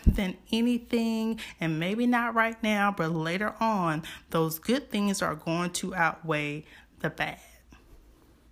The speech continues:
Here's another thing that you can do to start preparing yourself for the holiday season. Develop a good, healthy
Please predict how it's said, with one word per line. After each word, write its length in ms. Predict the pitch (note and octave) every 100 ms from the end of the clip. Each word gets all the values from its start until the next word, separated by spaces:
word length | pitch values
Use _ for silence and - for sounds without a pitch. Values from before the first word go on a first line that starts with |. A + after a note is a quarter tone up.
| - _ - _ - - - - -
Here's 240 | - B3 B3+
another 400 | B3+ A#3+ A#3 C4
thing 200 | A#3 F3+
that 200 | E3 -
you 80 | E3
can 160 | D#3+
do 120 | D#3+
to 160 | D#3 E3
start 520 | - - E3+ D3+ E3+ - -
preparing 420 | - F#3+ - D#3
yourself 540 | D#3 D#3 D#3+ - D#3 -
for 140 | D3+
the 220 | D3 D#3
holiday 540 | E3+ - A#3 B3 - D3
season. 420 | - - - - - - - - - - - - - -
Develop 680 | F#3 E3+ E3 G3 G#3+ A#3+ A#3+
a 120 | G#3+
good, 420 | E3+ D#3+ F#3 F3 - - - -
healthy 540 | F#3 F#3 - G3 F3+